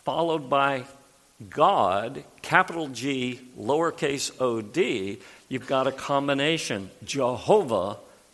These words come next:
Elohim. So you got that, all right? We know what's Jehovah, we know what's Elohim. You put 'em together and you got Jehovah Elohim. But if you happen to see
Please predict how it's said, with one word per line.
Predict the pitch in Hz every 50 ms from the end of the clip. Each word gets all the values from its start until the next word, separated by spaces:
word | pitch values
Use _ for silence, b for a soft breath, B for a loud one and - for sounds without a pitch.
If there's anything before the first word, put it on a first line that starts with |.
| _ _ _ _ _ _
Elohim. | 117 117 123 123 123 113 104 127 135 123 117 110 87 80 71 - - - _ _ _ _ _ _ _ _ _ _ _ _ _ _ _ _ _ _ -
So | - - 101
you | 101 113 117 113
got | 147 156 165 165 -
that, | - 90 76 - - - -
all | 101 92 95
right? | 101 110 135 156 151 - -
We | 107 107
know | 107 113 127 151 160
what's | 147 156 160 156 160 - - -
Jehovah, | - - 160 139 120 165 185 196 185 196 190 B B B B B
we | - - 92
know | 101 113 127 151 151
what's | 151 147 156 160 - - - -
Elohim. | 156 156 160 156 151 151 127 147 160 165 175 175 156 B B B B -
You | 110
put | - - 180 175 165
'em | 165 156 156 143
together | 139 139 151 156 160 156 156 151 147 B B B -
and | 131 143 151
you | 147 143
got | 123 143 139 139 131 - -
Jehovah | 117 139 131 113 - 135 127 123 117 120 117 B B B B B B B _
Elohim. | - 113 110 107 110 107 98 110 135 123 117 101 82 80 - - B B B B B B B B B B B B -
But | 131 117 165 233 285 294 240 110 95 - - - - - - B B B B B B B B _ _ _ _ _ _ _ _ _ - _ _ _ _
if | - 180 254 262 - 254
you | 233 214 185
happen | 151 180 175 175 180 - 156 151 147 135
to | 135 131
see | - - - 156 147 143 135 135 135 123 127 127